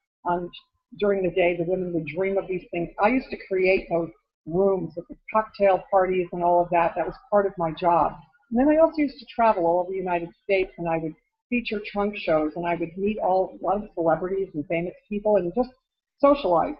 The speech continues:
And I dressed them. I was in Palm Beach. I was in Beverly Hills. I mean, a girl who couldn't even afford a thread on the clothes, I was working with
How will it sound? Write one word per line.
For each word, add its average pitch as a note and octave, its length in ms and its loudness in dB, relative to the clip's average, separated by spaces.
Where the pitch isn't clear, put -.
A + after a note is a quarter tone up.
And G3+ 120 0
I G3+ 80 0
dressed G#3 380 0
them. D3+ 260 -4
I E3 120 -2
was E3+ 120 -12
in D3 200 -16
Palm D#3+ 160 -6
Beach. C4+ 340 0
I F3 120 0
was D#3 200 -4
in D3+ 120 -2
Beverly F#3+ 440 -6
Hills. A3+ 220 0
I A3+ 40 -4
mean, A#3 140 -2
a A3 100 -6
girl D4 260 6
who C#4 160 0
couldn't A#3 180 -6
even G3+ 200 -6
afford G3+ 540 2
a F3 60 -8
thread G3 240 2
on E3 140 -4
the D#3 80 -8
clothes, F#3 380 0
I G3 160 2
was G3+ 240 -2
working F3+ 320 -6
with D#3+ 80 -8